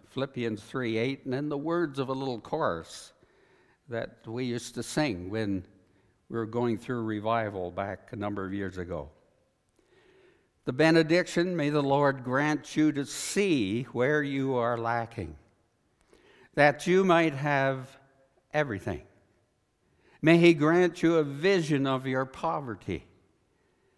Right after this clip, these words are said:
that you might be rich beyond measure.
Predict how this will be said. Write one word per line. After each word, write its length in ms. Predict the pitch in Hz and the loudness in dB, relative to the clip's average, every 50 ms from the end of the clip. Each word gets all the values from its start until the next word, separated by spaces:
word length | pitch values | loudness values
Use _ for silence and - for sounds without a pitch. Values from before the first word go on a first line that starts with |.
| _ _ _ _ _ _ _ | _ _ _ _ _ _ _
that 240 | - 147 135 - - | 4 4 4 6 6
you 100 | 170 156 | 4 6
might 320 | 151 156 156 160 147 147 | 6 6 4 4 2 2
be 120 | - 156 151 | 2 0 0
rich 520 | 143 147 160 180 175 147 - - - - | 2 0 0 -2 -2 -4 -6 -12 -12 -6
beyond 480 | - 143 139 139 135 135 135 131 127 117 120 113 | -2 -2 0 0 0 0 0 -2 -2 -4 -6 -8
measure. 520 | 117 117 131 127 110 101 95 - 95 80 | -6 -4 -2 -2 -2 -4 -4 -8 -10 -10